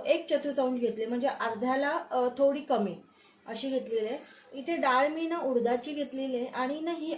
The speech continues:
अख्खी डाळ आहे. शक्यतो तुम्ही पण आहे ना, अख्खी डाळ मिळते किराणा मालाच्या दुकानात, अ, तर ती घ्या,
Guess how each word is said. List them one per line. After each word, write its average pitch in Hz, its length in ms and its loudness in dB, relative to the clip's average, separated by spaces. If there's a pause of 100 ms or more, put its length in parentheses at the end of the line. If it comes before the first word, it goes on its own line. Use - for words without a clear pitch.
अख्खी 247 380 -8
डाळ 202 260 0
आहे. 208 240 -2 (380)
शक्यतो 349 460 -4
तुम्ही 302 200 -4
पण 320 140 -2
आहे 302 140 0
ना, 330 120 -6
अख्खी 254 360 -6
डाळ 269 240 2
मिळते 254 500 0
किराणा 214 360 0
मालाच्या 208 380 -2
दुकानात, 208 400 -6 (540)
अ, 226 240 -2 (120)
तर 311 60 0
ती 294 300 -6
घ्या, 247 280 -2